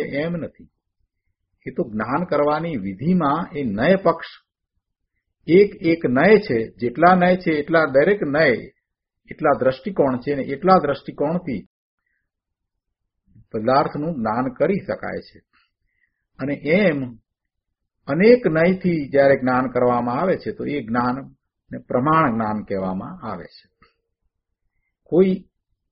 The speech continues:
એક નયથી કરેલા જ્ઞાનને કોઈ એક અપેક્ષાએ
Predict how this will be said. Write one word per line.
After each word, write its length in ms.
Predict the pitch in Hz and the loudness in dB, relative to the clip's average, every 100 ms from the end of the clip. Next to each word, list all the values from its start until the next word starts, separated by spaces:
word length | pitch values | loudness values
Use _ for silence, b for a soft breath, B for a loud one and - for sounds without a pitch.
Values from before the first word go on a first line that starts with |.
| _ _ _ - | _ _ _ 2
એક 220 | 160 233 233 | 6 6 6
નયથી 400 | 202 190 185 175 | 0 0 0 2
કરેલા 340 | 160 160 147 | 2 4 2
જ્ઞાનને 560 | 120 120 131 175 120 98 80 _ _ _ _ _ _ _ - | 2 -2 -2 -2 -4 -6 -12 _ _ _ _ _ _ _ -4
કોઈ 280 | 147 165 165 - _ _ _ - | 0 0 -2 -10 _ _ _ 2
એક 220 | 190 214 | 4 4
અપેક્ષાએ 640 | 156 165 165 - 165 139 | 2 0 -2 0 2 4